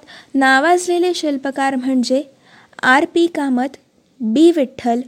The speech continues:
शरद कापूसकर, उत्तम पाचरणे, किशोर ठाकूर इत्यादींनी, तसेच बी विठ्ठल यांच्या शिल्पांद्वारे आकारांमध्ये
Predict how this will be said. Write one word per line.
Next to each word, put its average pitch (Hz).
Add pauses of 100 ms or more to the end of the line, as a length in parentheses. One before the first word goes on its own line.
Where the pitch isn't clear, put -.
(380)
शरद 277
कापूसकर, 302 (600)
उत्तम 381
पाचरणे, 311 (600)
किशोर 349
ठाकूर 233 (640)
इत्यादींनी, 269 (480)
तसेच 247 (340)
बी 311
विठ्ठल 370
यांच्या 320
शिल्पांद्वारे 269 (420)
आकारांमध्ये 320